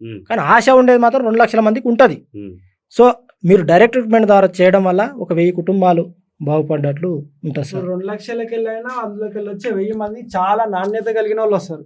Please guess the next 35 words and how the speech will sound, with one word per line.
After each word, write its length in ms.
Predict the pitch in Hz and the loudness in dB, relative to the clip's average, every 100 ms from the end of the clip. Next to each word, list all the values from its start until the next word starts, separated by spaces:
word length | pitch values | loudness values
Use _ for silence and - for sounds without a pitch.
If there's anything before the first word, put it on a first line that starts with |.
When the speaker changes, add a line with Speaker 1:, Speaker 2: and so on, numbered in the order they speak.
| _ | _
Speaker 1:
ఉమ్. 160 | 117 107 | -6 4
Speaker 3:
బాగా 240 | 180 214 | 4 6
చదువుకున్న 480 | 208 190 214 233 233 | 4 4 4 4 4
వాళ్ళు 160 | 226 214 | 4 4
Speaker 2:
ఎగ్జామ్లు 220 | 254 247 | 4 2
Speaker 3:
వస్తారు. 100 | 233 | 2
Speaker 2:
పెట్టి 200 | 220 226 | -2 -4
ఫిల్టర్ 300 | 214 214 226 | -10 -2 -2
చేసి 100 | 214 | -2
వస్తారు. 160 | 202 | -2
Speaker 3:
ఎగ్జామ్లు 420 | 180 175 214 233 220 | 0 4 4 4 2
పెట్టి 360 | 208 202 233 | 2 0 -2
మేము 220 | 220 202 | -2 -2
అందరం 320 | 190 190 202 202 | 0 2 2 2
చదువుకొని 380 | 185 185 202 | 2 2 0
వస్తాం 300 | 196 190 185 | 0 -2 -6
కాబట్టి 280 | 170 160 165 | -4 -4 -2
ఆ 120 | 233 | 0
రెండు 180 | 190 196 | 2 2
లక్షలకెళ్ళి 480 | 220 220 226 226 220 | 2 2 -2 2 2
వచ్చిన 320 | 190 190 226 | 2 0 0
వెయ్యి 240 | 180 175 208 | 2 2 2
మంది 340 | 208 196 208 359 - 113 | 0 2 0 -2 -10 -8
Speaker 1:
ఉమ్. 220 | 104 135 | -8 -4
Speaker 3:
రాష్ట్రాన్ని 560 | 185 190 190 240 240 262 254 | 0 0 2 2 2 0 0
ఇంకో 240 | 233 226 | 0 2
ఎత్తుకు 260 | 202 190 240 | 2 0 -2
తీసుకుపోతారు. 640 | 220 214 202 175 151 151 _ 170 | -2 0 0 0 -4 -8 _ 0
భూభారతి 580 | 196 202 226 233 220 | 2 6 4 4 0
అనే 180 | 226 214 | 0 0
దాన్ని 400 | 196 180 180 269 294 _ _ | 0 0 -2 -6 -12 _ _
ఒక 160 | 180 196 190 175 160 - 170 | 0 2 4 2 -2 -10 -2
గొప్ప 240 | 190 208 | 0 2
స్థాయికి 320 | 220 202 208 | 4 4 4
తీసుకుపోతారు. 560 | 208 202 185 165 143 131 | 2 0 0 -2 -4 -12